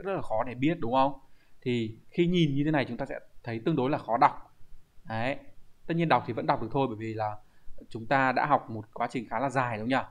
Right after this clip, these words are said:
Kanji wa imi o rikai suru tame no mono desu. Nihongo wa onaji oto demo fukusu no imi ga aru mono ga arimasu. Ờ, nhưng nếu như có kanji,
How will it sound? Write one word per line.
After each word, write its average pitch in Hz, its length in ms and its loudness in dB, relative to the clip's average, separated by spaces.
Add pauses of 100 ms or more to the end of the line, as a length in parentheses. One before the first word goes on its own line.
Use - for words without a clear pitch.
(100)
Kanji 127 340 -2
wa 135 160 2 (240)
imi 131 280 0
o 127 140 0
rikai 135 280 0
suru - 220 -6 (100)
tame 117 280 -4
no 120 160 -6
mono 117 340 -4
desu. 120 320 -6 (380)
Nihongo 127 260 0
wa 123 260 2 (300)
onaji 147 340 2
oto 143 200 2
demo 117 320 -2 (440)
fukusu 151 560 0
no 156 120 4
imi 151 320 2
ga 156 160 0
aru 135 280 -4
mono 113 300 -4
ga 120 120 -4
arimasu. 127 480 -2 (840)
Ờ, 123 240 -2
nhưng 196 480 4
nếu 151 220 6
như 190 240 2
có 131 180 2
kanji, 160 420 2